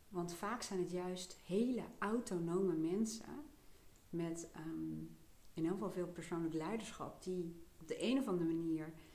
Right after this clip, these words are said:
diep van binnen zo trouw zijn aan zichzelf, dat ze moeite hebben zich te conformeren aan wat de massa, ik, massa klinkt een beetje naar, maar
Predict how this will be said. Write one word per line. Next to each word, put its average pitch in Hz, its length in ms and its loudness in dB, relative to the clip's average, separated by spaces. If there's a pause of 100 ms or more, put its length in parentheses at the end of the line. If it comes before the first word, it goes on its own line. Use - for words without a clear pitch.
(1040)
diep 220 320 -2
van 180 160 0
binnen 160 220 4
zo 185 200 0
trouw 220 320 0
zijn 160 220 0
aan 160 180 0
zichzelf, 165 640 -4 (960)
dat 202 220 0
ze - 220 -4 (140)
moeite 240 360 4
hebben 170 200 -2
zich - 220 -6
te - 100 -10
conformeren 170 720 0 (220)
aan 180 460 0
wat 170 160 -4
de 170 60 -4
massa, 180 520 0
ik, - 160 -10
massa 175 400 -4
klinkt 170 280 -6
een 170 60 -10
beetje 151 260 -8
naar, 180 280 -2
maar 214 240 0